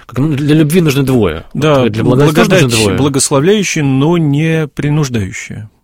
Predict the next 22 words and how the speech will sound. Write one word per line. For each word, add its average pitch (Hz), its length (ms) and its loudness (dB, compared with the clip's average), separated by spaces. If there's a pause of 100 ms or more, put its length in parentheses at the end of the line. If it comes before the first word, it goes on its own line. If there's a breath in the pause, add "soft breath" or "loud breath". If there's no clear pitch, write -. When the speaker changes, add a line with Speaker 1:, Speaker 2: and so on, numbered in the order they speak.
(160)
Speaker 2:
Да, 127 200 -6
потому 127 260 -4
что 120 240 -8 (540 loud breath)
любовь 147 480 -2
без 127 180 -2
свободы — 139 640 -2
это 139 360 -6 (100)
диктатура. 117 680 -6
А 117 120 -4
вот, 135 160 -2
собственно, 147 340 -4
у 135 260 0
Жана 135 300 -2
Кальвина, 135 640 0 (500 soft breath)
одного 127 440 -2
из 107 200 -4
основополож-, 127 880 -4
основоположников 131 920 -2
реформатской 120 800 -4 (400 loud breath)
христианской 127 600 -4
традиции, 123 760 -4
вот, 107 300 -8